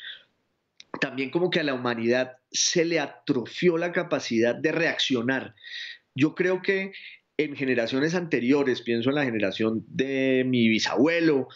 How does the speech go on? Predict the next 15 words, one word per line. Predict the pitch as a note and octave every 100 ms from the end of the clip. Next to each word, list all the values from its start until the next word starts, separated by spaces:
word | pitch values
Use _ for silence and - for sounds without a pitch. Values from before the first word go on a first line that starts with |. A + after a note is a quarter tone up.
| - - _ _ _ A#2+
o | A#2
hasta | A2+ C3
en | A2+
la | A2
generación | G#2 G2+ G2 A#2
de | C3
mi | D#3+
abuela, | A2 B2 D#3 C#3+ C#3+ - - - _ _ -
había | D3 C3 C3+ D3+
como | G3 E3+
más | C3+ C#3 D3 - - - _ _ _ _ _
dispositivos, | D#3 F#3 F3+ F#3 E3 C3 - G3 G3 F3 D#3 - - - _ - -
eh, | C#3+ C3 B2+ A#2+ A#2 A2 A2
más | B2+ C3 C#3
intuición, | G3+ F#3 D3 C3 - F#3 F3 E3+